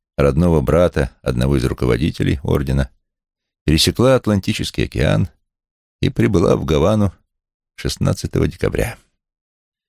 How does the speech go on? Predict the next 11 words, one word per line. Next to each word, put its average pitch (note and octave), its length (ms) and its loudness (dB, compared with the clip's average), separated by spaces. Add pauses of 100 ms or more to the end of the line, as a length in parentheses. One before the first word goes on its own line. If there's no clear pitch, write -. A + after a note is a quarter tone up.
(160)
Там B2+ 300 2
падре G#2 400 2
Эскобар F#2+ 460 2
дождался E2 580 2
падре D2+ 340 0
Толосу, C#2+ 600 0 (840)
молодого, C2 580 0
надёжного C2 600 0
и A#1+ 120 0
верного A#1 380 -2
человека, - 640 -2